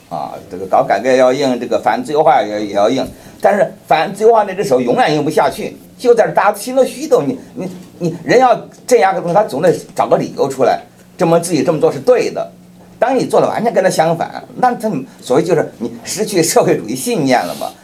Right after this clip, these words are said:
你都没有这个信念，你一套东西你当然做，做不下去嘛。所以这是八九之前，呃，他们所有共产党那些国家，他这个经济改革对政治改革的促进，它体现在这个地方，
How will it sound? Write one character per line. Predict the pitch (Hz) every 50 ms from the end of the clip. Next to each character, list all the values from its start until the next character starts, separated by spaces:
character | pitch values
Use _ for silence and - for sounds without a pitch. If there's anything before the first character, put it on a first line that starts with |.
| - -
你 | 113 135 160
都 | 214 247
没 | 233 233
有 | 240 202
这 | 165 185
个 | 175
信 | - 214 208 196
念， | 175 147 127 117
你 | 117
一 | 123 -
套 | - - 127 123
东 | 127 143
西 | 131
你 | 107 101
当 | 110 107 127
然 | 190 -
做， | - - - -
做 | - 127
不 | - -
下 | - 214 -
去 | - - 135 127 104 95
嘛。 | - - - - - - -
所 | - - 220
以 |
这 | - 269 262 254 -
是 | 104 120
八 | - 139 135 147 131
九 | 120 110
之 | 104 - 117 117
前， | - - 101 98 101 95 - - - -
呃， | - - - - - - - - - -
他 | - - 135 135
们 | 135 135 131 - - - - - - - -
所 | - - 151 160
有 | 165 156
共 | - 143 131
产 | 131 123
党 | 120 113
那 | 113
些 | 104 107
国 | 92 98 104
家， | 107 107 107
他 | - - 123
这 | 110
个 | - - - - - - -
经 | - - 165 165
济 | 151 131
改 | 127 104 107 87
革 | 95 117
对 | 113 120 131 113
政 | - - 165 131 110 85
治 | 110 95
改 | 82 85 82 -
革 | 107 110
的 | 107 -
促 | - - 151 123
进， | 92 95 107
它 | 123
体 | 151 - - - -
现 | - 107 117
在 | 127 131
这 | 131 277 262 220
个 | 131
地 | - - 80
方， | - - -